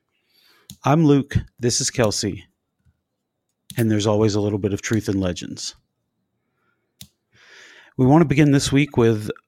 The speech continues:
a correction. Last episode,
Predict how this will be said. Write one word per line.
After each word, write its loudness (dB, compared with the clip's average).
a -4
correction. -6
Last 0
episode, -2